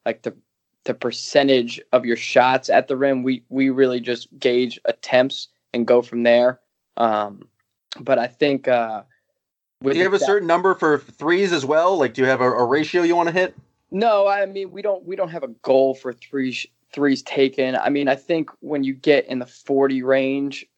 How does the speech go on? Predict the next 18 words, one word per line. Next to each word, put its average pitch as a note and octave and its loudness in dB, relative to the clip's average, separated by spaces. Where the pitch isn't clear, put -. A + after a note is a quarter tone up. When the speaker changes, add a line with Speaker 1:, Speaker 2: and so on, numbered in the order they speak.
Speaker 1:
especially - 0
in C3+ -6
the A#2+ -10
G B2+ -4
League, C3+ 2
I A#2+ 2
think B2 -8
you're A#2+ -2
compromising, B2+ -2
um, A2 -2
your C3 2
mentality B2 2
at A#2+ 0
the B2 -4
rim. B2 0
And A#2+ 0
I A#2+ -4
think B2+ -2